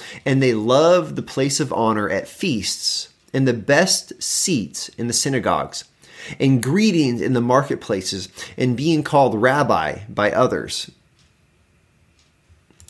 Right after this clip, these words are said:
Let's stop there for a second. He, Jesus is basically, he's describing their spiritual abuse. He says that they are, they're more than eager to, to load the people up with all sorts of burdens.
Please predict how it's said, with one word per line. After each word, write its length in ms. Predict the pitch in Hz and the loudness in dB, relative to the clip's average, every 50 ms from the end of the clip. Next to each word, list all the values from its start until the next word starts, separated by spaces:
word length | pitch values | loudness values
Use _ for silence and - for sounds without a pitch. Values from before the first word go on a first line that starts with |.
| 107 | -4
Let's 160 | 107 117 113 - | -4 -4 -2 0
stop 180 | - 120 - | 0 0 2
there 140 | - 110 95 | 2 0 0
for 120 | - - | 0 -4
a 60 | 90 - | -6 -4
second. 480 | - 80 82 - 82 85 85 - - - - - - - | -4 -4 -6 -6 -6 -8 -10 -10 -14 -18 -18 -18 -8 -4
He, 260 | - 156 - - - | -2 -2 -2 -2 -2
Jesus 280 | 139 151 202 277 - 175 | 0 0 0 0 0 -2
is 60 | 156 | -2
basically, 400 | 135 160 180 175 - 151 127 - | 0 2 2 2 2 -2 -4 -2
he's 180 | 117 131 131 120 | -2 -2 -2 -2
describing 640 | 127 127 - - - 131 123 160 170 196 180 147 127 | -2 -2 -4 -2 0 0 2 2 2 2 0 0 2
their 320 | 123 120 113 110 - - | 2 2 2 2 0 -2
spiritual 760 | - - - - - - 139 143 165 185 180 - - 175 151 | -4 -4 -4 -4 -4 -2 -2 0 0 0 0 -2 -2 -2 -2
abuse. 600 | 123 101 85 107 110 104 - - - - - - _ _ _ _ _ - - _ _ - - - | -2 -2 -4 -4 -4 -4 -6 -6 -6 -6 -8 -10 _ _ _ _ _ -20 -20 _ _ -20 -12 -8
He 60 | 139 | -2
says 300 | - - 170 131 135 127 | 0 2 2 2 2 -2
that 160 | 143 107 87 | -6 -4 0
they 160 | 151 170 180 | 0 2 4
are, 200 | 165 143 131 - - - - - _ | 4 2 0 -2 -8 -18 -20 -8 _
they're 140 | - 156 143 | 0 0 2
more 420 | 135 135 143 156 180 208 226 240 | 2 2 2 4 4 4 4 4
than 160 | 208 220 214 | 2 0 -2
eager 340 | 196 180 185 165 139 135 127 | -4 -4 -4 -4 -2 -2 -4
to, 300 | 123 - - 147 - - - - _ | -4 -2 -2 -4 -4 -4 -8 -18 _
to 100 | - - | -6 -4
load 540 | 135 131 131 131 143 160 190 196 214 214 185 | -2 -2 0 2 4 6 6 6 4 2 0
the 80 | 185 190 | -4 -4
people 340 | - 208 202 - 185 175 165 | -6 -6 -6 -4 0 2 2
up 200 | 147 135 - 127 | 2 0 -2 -6
with 100 | 123 - | -10 -6
all 460 | - 135 151 170 185 208 214 214 208 | -2 2 2 4 4 4 2 0 -2
sorts 500 | - - - 190 185 185 190 185 185 - | -2 -2 -2 0 2 2 2 2 2 0
of 240 | 165 147 135 - - - - - - - - | 0 0 -2 -4 -12 -20 -20 -20 -20 -20 -16
burdens. 760 | - 127 104 156 185 226 233 147 104 95 113 147 - - - | -14 -4 0 2 4 4 4 2 -2 -4 -6 -8 -8 -10 -12